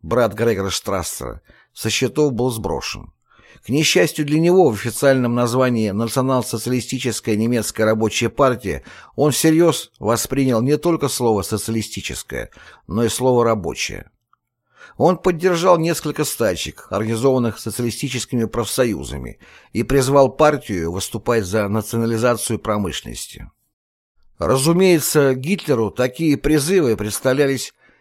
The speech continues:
и ересью, и он обвинил Отто Штрассера в пропаганде демократии и либерализма.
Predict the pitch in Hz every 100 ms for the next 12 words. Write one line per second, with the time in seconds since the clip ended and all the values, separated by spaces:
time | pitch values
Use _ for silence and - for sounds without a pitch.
0 | _ _ - 147 151 139 85 - 58 55
1 | - _ _ _ - 151 165 151 151 160
2 | 147 147 147 135 - 147 160 - 120 107
3 | - 113 127 127 131 120 110 98 117 120
4 | 131 135 - 113 104 110 104 113 113 78
5 | - - -